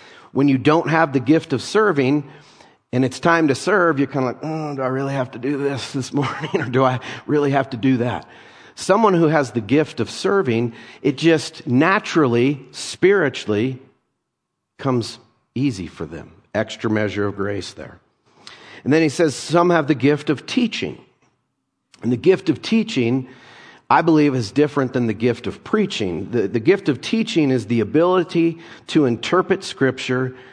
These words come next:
as so to help others, you know, apply it to their life and to have understanding. And you might wonder, are you a teacher? Do you have a teaching gift? Well,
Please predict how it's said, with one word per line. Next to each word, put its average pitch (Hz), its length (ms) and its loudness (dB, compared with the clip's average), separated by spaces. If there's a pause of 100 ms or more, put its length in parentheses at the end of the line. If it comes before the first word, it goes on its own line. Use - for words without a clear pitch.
(280)
as 127 200 -2
so 120 220 0
to 120 200 -2
help 123 380 -2
others, 107 600 -4 (500)
you 107 100 -10
know, 101 160 -6 (300)
apply 104 380 -2
it 98 140 -4 (180)
to - 100 -4
their 110 180 0
life 107 380 -4
and 92 120 -8
to - 140 -10
have 92 400 -4
understanding. 101 720 -6 (800)
And 131 100 2
you 147 60 6
might 156 220 4
wonder, 139 520 2
are 110 80 0
you 151 200 4
a 135 40 0
teacher? 95 440 -4
Do 104 100 -2
you 117 80 2
have 127 340 2
a 107 60 -4
teaching 110 480 -4
gift? - 400 -14
Well, 117 400 -2